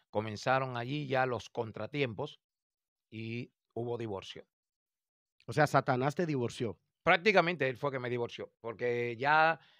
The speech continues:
Speaker 1: eh, hubieron un sinnúmero de inconvenientes que ya no podíamos vivir. Había una incompatibilidad de caracteres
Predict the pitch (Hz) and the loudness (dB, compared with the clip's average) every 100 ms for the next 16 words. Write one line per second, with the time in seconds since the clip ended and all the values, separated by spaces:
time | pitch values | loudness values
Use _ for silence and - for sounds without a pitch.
0 | - 123 131 131 135 160 165 170 160 165 | -4 0 2 2 4 4 4 0 0 0
1 | 170 151 147 143 147 143 160 202 202 202 | 2 2 0 0 0 0 2 2 2 -2
2 | 160 131 143 147 143 180 185 180 170 175 | -2 0 2 2 6 6 6 4 4 2
3 | 180 - _ _ - 123 131 110 - _ | 0 -6 _ _ -6 -2 0 -2 -10 _
4 | _ _ 113 127 147 156 151 - 127 - | _ _ -2 0 2 2 0 0 0 2
5 | 139 - 127 135 135 151 165 165 156 147 | 0 0 -8 -4 2 4 6 4 2 2
6 | - 175 196 208 - | 2 6 8 6 4